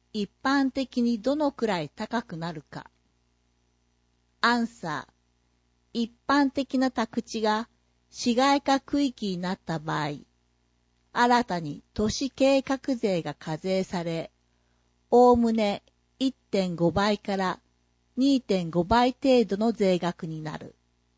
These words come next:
市街化調整区域の一般的な農地が市街化区域になった場合、新たに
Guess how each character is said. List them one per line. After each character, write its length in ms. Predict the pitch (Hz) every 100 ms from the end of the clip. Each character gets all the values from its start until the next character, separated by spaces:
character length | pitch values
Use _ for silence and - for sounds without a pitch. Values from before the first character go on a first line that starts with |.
| _ _ _ _ _ _ _ _ _ _ -
市 260 | - 254
街 260 | 247 285 285
化 160 | 277
調 300 | 277 277 277
整 320 | - 294 285 277
区 180 | 285
域 300 | 277 233 -
の 240 | 180 160 - _
一 160 | 208 - _
般 220 | 262 269
的 300 | 262 262 -
な 160 | 254 247
農 260 | 240 247 202
地 220 | - 147
が 220 | 151 185 _ _ _ _ _ _
市 220 | - 247
街 260 | 262 285 285
化 160 | 277
区 180 | - 294
域 320 | 254 - 185
に 60 | 165
な 120 | 180
っ 60 | -
た 120 | 170
場 280 | 156 156 156
合、 60 | 151 143 - _ _ _ _ _ _ _
新 320 | 240 247 226
た 160 | 175 151
に 240 | 147